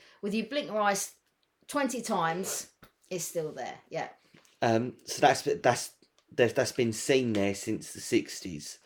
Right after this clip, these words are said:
Speaker 1: Mm.
Speaker 2: Uh, the apartments were destroyed by fire in nineteen seventy-five, um, but they were restored, but they would then become offices for,
Speaker 1: Yeah.
Speaker 2: uh, the complex in the early eighties.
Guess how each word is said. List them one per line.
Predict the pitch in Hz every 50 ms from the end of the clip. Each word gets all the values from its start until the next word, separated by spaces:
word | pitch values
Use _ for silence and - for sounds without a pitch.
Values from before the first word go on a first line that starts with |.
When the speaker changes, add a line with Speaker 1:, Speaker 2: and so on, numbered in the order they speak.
| - 165
Speaker 1:
Mm. | 160 160 151 147 143 139 143 -
Speaker 2:
Uh, | 117 113
the | - 131 127
apartments | 127 - - 156 165 156 135 135 139 120 104 -
were | -
destroyed | - - 107 - - - 139 127 - -
by | 113 113
fire | 110 - - 131 123 117 117 117 120 135 143 151 147 - - -
in | 113 113 113
nineteen | 120 120 117 107 123 117
seventy-five, | 107 - 123 113 107 107 107 - - 123 123 127 139 170 190 - - - - - - - - - - - - -
um, | 120 123 123 117 -
but | 151 131
they | - 135 135
were | 131 135 147 147 147 151 - - _
restored, | - 135 - - - - 202 185 139 123 120 123 120 - -
but | 139 123
they | 131 123 123
would | - - -
then | 139 131 120
become | 113 120 - - 123 120 123 -
offices | - 127 - - - - - 123 120 110 107 - - -
for, | - - 117 117 113 113 113 110 107 - - -
Speaker 1:
Yeah. | - - 165 175 -
Speaker 2:
uh, | 104 104 104
the | 104 - - -
complex | - 113 104 104 - 107 107 104 - - - - - -
in | - - 107
the | 107 107 107
early | 101 101 101 107 117
eighties. | 113 123 123 113 - - 123 117 117 110 113 - - -